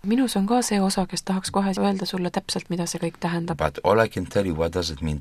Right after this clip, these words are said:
Speaker 2: to me, not, and we're going to miss what does it mean to you.
Speaker 1: Aga kõik, mis mina saan teha, on öelda, mida see tähendab mulle, ja siis me jääksime sellest ilma, mida see tähendab sulle.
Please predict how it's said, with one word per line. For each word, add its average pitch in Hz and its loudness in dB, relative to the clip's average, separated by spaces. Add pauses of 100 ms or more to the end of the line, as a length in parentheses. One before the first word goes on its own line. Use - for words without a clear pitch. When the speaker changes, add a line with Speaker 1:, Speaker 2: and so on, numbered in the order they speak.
Speaker 2:
to 69 -2
me, 87 0
not, 76 -4 (360)
and 73 -4
we're 73 -4
going 78 0
to 69 -6 (100)
miss 95 -2
what 73 -10
does 71 -4
it 71 -14
mean 71 -4
to 73 -6
you. 76 -6 (500)
Speaker 1:
Aga 185 2
kõik, 233 2
mis 196 -2
mina 220 2
saan 175 -2
teha, 175 -2
on 180 0
öelda, 185 2
mida 175 0
see 175 -4
tähendab 175 -2
mulle, 202 2 (380)
ja 185 -4
siis 185 -2
me 196 4
jääksime 185 0
sellest 180 -2
ilma, 170 0
mida 165 -2
see 180 -10
tähendab 170 -6
sulle. 175 -2